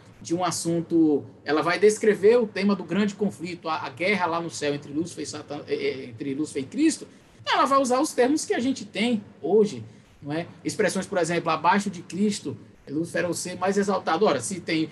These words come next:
o Pai, o Filho e o Espírito Santo em pé de igualdade, "Abaixo de Cristo", ou seja, "Abaixo da divindade", ele era o ser mais exa-, exaltado no céu. Eu não vejo dificuldade diante de uma explicação tão clara como esta que o senhor apresentou aí.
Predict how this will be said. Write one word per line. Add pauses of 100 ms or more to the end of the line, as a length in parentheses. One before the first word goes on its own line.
(140)
o
Pai,
o
Filho (200)
e
o
Espírito
Santo
em
pé
de
igualdade,
"Abaixo
de
Cristo",
ou
seja,
"Abaixo
da
divindade", (320)
ele
era
o
ser
mais
exa-, (260)
exaltado
no
céu.
Eu
não
vejo
dificuldade
diante
de
uma
explicação
tão
clara
como
esta
que
o
senhor
apresentou
aí.